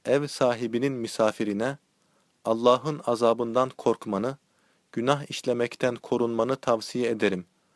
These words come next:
"Hadi selametle." deyip, "Allahümme tvi lehul bu'de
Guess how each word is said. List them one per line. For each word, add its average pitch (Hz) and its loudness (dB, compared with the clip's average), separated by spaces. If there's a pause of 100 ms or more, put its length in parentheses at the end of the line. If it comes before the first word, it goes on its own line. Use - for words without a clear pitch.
(240)
"Hadi 135 2
selametle." 120 0
deyip, 120 0 (600)
"Allahümme 123 2
tvi 127 -2
lehul 120 -2
bu'de 135 0